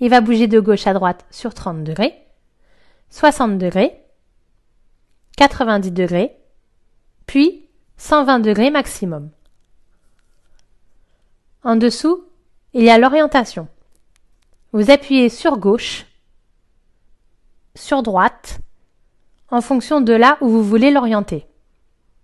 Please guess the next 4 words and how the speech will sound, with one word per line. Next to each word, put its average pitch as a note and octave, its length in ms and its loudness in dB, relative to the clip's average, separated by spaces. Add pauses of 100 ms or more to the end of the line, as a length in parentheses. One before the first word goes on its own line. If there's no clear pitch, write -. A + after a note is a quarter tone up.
(2250)
Après, B3+ 280 -2
c'est C#4+ 140 -2
le B3+ 60 0
minuteur. A#3+ 640 -2